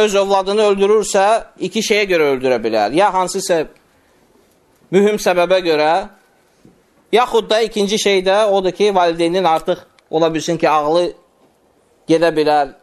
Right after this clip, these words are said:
dəli ola bilər və s. Ancaq bu iki səbəbdən biri. Ona görə də şəriətdə o, yəni, onun cəzası edam deyil, ölüm deyil.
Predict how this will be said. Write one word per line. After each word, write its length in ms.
dəli 220
ola 300
bilər 260
və 80
s. 200
Ancaq 360
bu 120
iki 160
səbəbdən 480
biri. 240
Ona 240
görə 220
də 80
şəriətdə 560
o, 140
yəni, 420
onun 260
cəzası 500
edam 420
deyil, 340
ölüm 320
deyil. 300